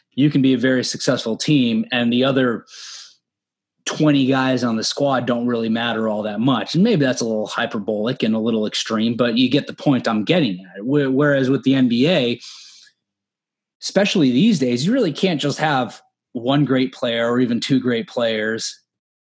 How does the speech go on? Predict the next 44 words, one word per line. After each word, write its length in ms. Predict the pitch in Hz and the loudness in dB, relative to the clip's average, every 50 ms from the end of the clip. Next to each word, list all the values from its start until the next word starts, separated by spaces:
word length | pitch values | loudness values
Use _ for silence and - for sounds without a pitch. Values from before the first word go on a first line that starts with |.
| _ _ | _ _
or 140 | - 165 208 | 2 2 4
even 180 | 285 302 240 - | 4 4 2 2
three 280 | - 170 196 269 277 | 2 2 2 2 4
great 240 | 208 180 196 185 151 | 4 4 2 2 2
players 340 | - - 185 196 180 151 127 | 0 0 2 4 4 2 2
in 100 | 117 117 | 0 0
garbage. 380 | 104 135 185 247 185 131 113 101 | 2 2 2 2 2 0 0 0
You 100 | 123 120 | -2 -2
have 300 | 110 - 185 196 190 - | 0 0 -2 -2 -2 -2
to 60 | - 143 | -4 -4
have 240 | 123 147 127 123 | -2 -2 -2 -2
guys 300 | 127 135 135 131 131 120 | -2 -2 0 0 0 -2
that 160 | 117 120 113 - | -2 -4 -4 -6
can 120 | 113 101 | -8 -10
contribute 540 | - - 107 - - - 151 127 120 117 110 | -8 -10 -10 -4 -2 0 0 2 2 0 0
in 80 | 107 | 0
one 220 | 107 117 123 117 117 | -2 -2 -2 0 0
way 160 | 113 120 113 | 0 0 0
or 100 | 107 104 | -2 -2
another, 320 | 104 113 131 139 117 113 | 0 0 0 0 0 0
and 80 | 110 110 | 0 0
they 80 | 120 117 | 0 0
have 160 | 120 135 123 | -2 -2 -4
to 80 | - | -6
feed 300 | 110 - - - 117 120 | -10 -10 -6 -4 -2 -2
off 200 | 117 107 113 - | -2 -2 -4 -6
of 80 | - 113 | -4 -6
each 160 | 113 117 - | -4 -4 -2
other, 260 | 117 113 113 117 117 | -2 -2 0 0 0
and 220 | 120 117 113 113 107 110 | 0 0 -2 -2 -2 -2
it 140 | 139 143 123 | -4 -2 -2
requires 460 | 123 131 131 - - 180 180 156 139 | 0 -2 -2 0 0 2 2 2 2
a 40 | 131 | 2
lot 180 | 131 135 139 139 | 0 0 0 0
more 180 | 139 131 127 | 0 0 0
of 60 | 123 113 | 0 0
a 40 | |
relationship 680 | 117 113 110 123 151 170 - - - - - 127 107 - | -2 -2 0 0 0 0 0 -2 -4 -4 -4 -6 -6 -4
too, 180 | - 254 247 175 | 0 0 2 2
because 320 | 127 127 - - 151 131 | 0 0 2 2 2 2
on 140 | 139 135 131 | 2 2 0
the 80 | 123 | 0
court 320 | - - - 208 202 165 135 | 0 2 2 2 2 2 0
itself, 520 | 110 - - - 302 294 220 180 185 - | -4 -4 -2 -2 0 0 0 -2 -2 -6